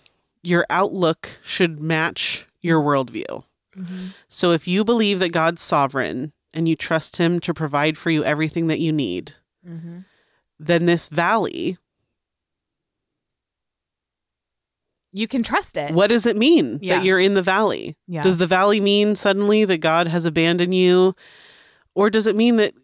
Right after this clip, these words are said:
Speaker 1: that God is giving you this opportunity? This, uh, this moment is the means that
Speaker 2: Mm.
Speaker 1: God is using
Speaker 2: Mm-hmm.
Speaker 1: to teach you to trust him.
Speaker 2: Yeah.
Speaker 1: To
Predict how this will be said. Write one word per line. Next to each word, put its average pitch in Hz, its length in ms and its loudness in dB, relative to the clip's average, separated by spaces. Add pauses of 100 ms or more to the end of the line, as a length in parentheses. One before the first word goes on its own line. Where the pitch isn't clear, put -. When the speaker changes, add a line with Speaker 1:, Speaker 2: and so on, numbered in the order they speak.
(160)
Speaker 1:
that 180 180 0
God 175 240 2
is 190 160 0
giving 185 360 2
you 139 320 2
this 160 200 -2
opportunity? 156 580 -2
This, 202 200 0
uh, 220 120 2
this 185 420 0
moment 165 500 0
is 156 460 -4 (380)
the 170 100 0
means 170 840 0
that 170 140 0
Speaker 2:
Mm. 165 40 -6
Speaker 1:
God 160 220 2
is 160 140 -2
using 147 640 -4 (360)
Speaker 2:
Mm-hmm. 156 280 -14 (200)
Speaker 1:
to 165 120 -10
teach 160 260 -6
you 156 60 -4
to 160 80 -2
trust - 320 -8
him. 190 280 -2 (200)
Speaker 2:
Yeah. 160 140 -14 (680)
Speaker 1:
To 170 520 2